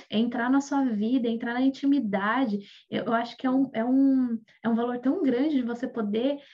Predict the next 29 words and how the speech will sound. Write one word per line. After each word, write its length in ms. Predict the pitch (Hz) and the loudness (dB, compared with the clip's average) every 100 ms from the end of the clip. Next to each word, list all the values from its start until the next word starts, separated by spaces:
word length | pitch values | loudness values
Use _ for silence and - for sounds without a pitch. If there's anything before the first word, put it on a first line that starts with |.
| - - | -20 -8
é, 280 | 226 220 220 _ _ | -2 -2 -2 _ _
ser, 400 | - 254 311 294 - - - _ - | -2 0 0 -2 -10 -18 -20 _ -10
é, 520 | 226 220 214 208 208 | -2 0 2 0 -2
ser 280 | 202 - 240 | -4 -6 0
uma 200 | 285 269 | 0 0
pessoa 340 | 262 247 247 | -4 -6 -6
que 440 | 233 - 233 226 220 - - - | -8 -6 -6 -4 -4 -10 -16 -6
vai 400 | 196 226 254 269 | -2 0 2 2
e 140 | 240 | 2
entra 340 | 233 285 285 | 2 0 2
na 100 | 262 | 0
casa 280 | 254 262 240 | 0 -2 -4
da 100 | 226 | -4
pessoa, 540 | 226 233 - - 233 233 | -6 -6 -8 -4 -4 -4
porque 240 | 233 262 | -8 -6
é, 20 | 247 - 233 | -4 -4 -6
é, 40 | 247 | -2
é 60 | 247 | 2
o 40 | |
nosso 320 | 269 285 - | 2 0 -4
lar, 300 | 320 254 427 | -4 -2 -2
é 60 | 349 | -2
o 40 | |
nosso 260 | 294 320 294 | -2 -2 -6
porto 180 | 302 302 | -6 -8
seguro. 540 | - 339 269 302 381 | -8 -4 -2 -2 -2
Então, 260 | 302 277 285 - - - | -2 -2 -4 -8 -20 -2
eu 80 | 262 | 2
imagino 480 | 277 269 302 311 | 4 4 2 0